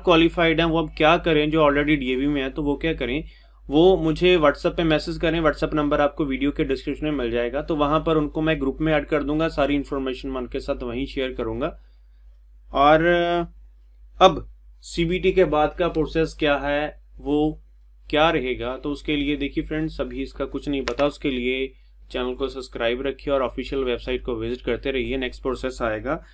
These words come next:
और एक अपडेट आ रही है बच्चों की, वो अपडेट क्या है कि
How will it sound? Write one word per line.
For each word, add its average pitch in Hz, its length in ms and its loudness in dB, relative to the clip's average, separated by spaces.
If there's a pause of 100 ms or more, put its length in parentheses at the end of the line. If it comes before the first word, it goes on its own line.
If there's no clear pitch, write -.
(340)
और 147 200 8
एक 175 140 2
अपडेट 180 340 4
आ 175 120 6
रही 170 120 4
है 175 80 4
बच्चों 170 320 0
की, 190 260 -4 (360)
वो 147 120 2
अपडेट 180 420 4
क्या 190 220 4
है 143 400 -2 (320)
कि 196 400 0